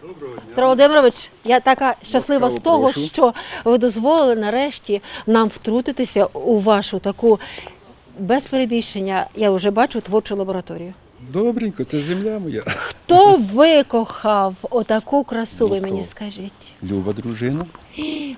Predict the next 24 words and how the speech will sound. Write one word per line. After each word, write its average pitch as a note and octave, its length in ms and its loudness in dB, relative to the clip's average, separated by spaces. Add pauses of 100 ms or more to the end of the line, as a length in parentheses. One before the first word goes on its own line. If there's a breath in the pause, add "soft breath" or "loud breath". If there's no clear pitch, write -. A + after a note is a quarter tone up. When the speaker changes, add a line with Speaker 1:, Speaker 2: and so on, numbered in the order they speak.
Speaker 2:
Мати E4 480 2
ж D#4 100 -2
моя D4+ 260 0
Speaker 1:
В C#4 40 0
неї C4+ 180 2
Speaker 2:
рідна. G2+ 160 0 (100)
Speaker 1:
один B2+ 220 0
колір, B2+ 380 -6 (120)
другий C3 340 -6
колір. C3+ 420 -10 (520 loud breath)
Speaker 2:
А C4 480 4
скільки - 640 2
ж D#4 100 -2
років E4+ 260 0
ото G3 180 -4
воно F#3 180 -4
цвіте, F#3+ 260 -8
та F3 100 -10
краса? E3+ 380 -14 (100)
Speaker 1:
А F2 100 -12
це - 180 -12
вже B2+ 220 -8
років A#2+ 380 -12
вісім. G2+ 400 -10